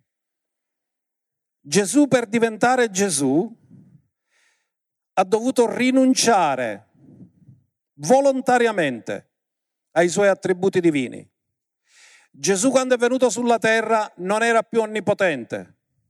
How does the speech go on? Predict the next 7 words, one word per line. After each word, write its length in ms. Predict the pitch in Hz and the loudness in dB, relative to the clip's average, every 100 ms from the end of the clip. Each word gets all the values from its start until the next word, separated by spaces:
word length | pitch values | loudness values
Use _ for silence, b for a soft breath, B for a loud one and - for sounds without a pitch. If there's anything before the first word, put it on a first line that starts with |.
| _ _ _ _ _ _ _ _ _ _ _ _ _ - | _ _ _ _ _ _ _ _ _ _ _ _ _ -12
Se 160 | - 202 | -2 2
era 200 | 269 269 | 2 2
onnipotente, 720 | 262 262 240 226 214 208 202 | 0 -2 -2 0 -2 -2 -2
perché 260 | 190 180 196 | -2 -2 -4
è 40 | |
stato 380 | - 190 190 185 | 0 0 0 -2
unto? 500 | 147 110 95 80 | -4 -6 -12 -14